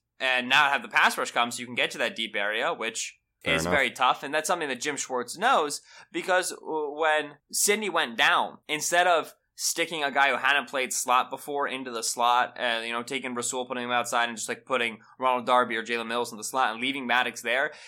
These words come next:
Speaker 1: he put Sewell as the deep safety to move Maddox up to the slot, because the slot corner position is more important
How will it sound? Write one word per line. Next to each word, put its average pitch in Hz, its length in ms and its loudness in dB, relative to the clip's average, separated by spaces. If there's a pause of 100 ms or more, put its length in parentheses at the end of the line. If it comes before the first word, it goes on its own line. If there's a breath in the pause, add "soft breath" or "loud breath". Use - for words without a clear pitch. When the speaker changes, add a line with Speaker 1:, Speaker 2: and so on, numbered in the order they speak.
Speaker 1:
he 180 120 -6
put 190 280 0
Sewell 226 420 0
as 165 80 -2
the 131 60 -10
deep 123 200 -4
safety 123 340 -4
to 127 100 -10
move 135 220 -10
Maddox 131 400 0
up 120 140 -4
to 120 60 -18
the 110 100 -12
slot, 170 400 2
because 131 280 -6
the 127 120 -8
slot 190 360 2
corner 180 280 2
position 131 320 -6
is 120 120 -10
more 151 200 0
important 143 480 -2